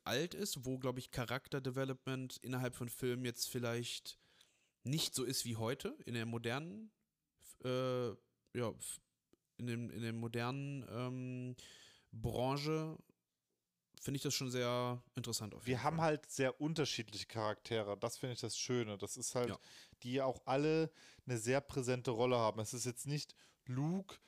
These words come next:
Speaker 2: der Anführer der Pa-, äh, die, die, dieser Party, dieser Heldengruppe,
Speaker 1: Ja.
Speaker 2: die er durchzieht, sondern es ist eher, also er ist eigentlich eher genau das Gegenstück dafür, dass er der Hauptcharakter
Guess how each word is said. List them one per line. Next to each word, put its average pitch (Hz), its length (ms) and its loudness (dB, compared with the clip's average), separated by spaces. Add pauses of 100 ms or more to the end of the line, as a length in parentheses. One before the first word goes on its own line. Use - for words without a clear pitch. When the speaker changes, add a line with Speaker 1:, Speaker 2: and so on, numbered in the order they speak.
(260)
Speaker 2:
der 120 200 4
Anführer 175 720 2
der 120 380 4
Pa-, 143 460 2
äh, 127 60 2
die, 127 160 2 (240)
die, 123 120 -4
dieser 123 280 0
Party, 147 420 2
dieser 117 480 2 (280)
Heldengruppe, 190 800 2
Speaker 1:
Ja. 196 60 -4
Speaker 2:
die 202 80 0
er 190 120 4
durchzieht, 170 560 -4
sondern 147 360 2
es 135 180 -4
ist 135 160 -2 (100)
eher, 127 260 4
also 131 220 4
er 131 140 6
ist 123 100 -2
eigentlich 139 320 2
eher 131 200 4
genau 120 200 4
das - 200 0
Gegenstück 156 560 0
dafür, 131 260 2
dass 117 200 2
er 131 320 4
der 113 340 2
Hauptcharakter 165 1200 0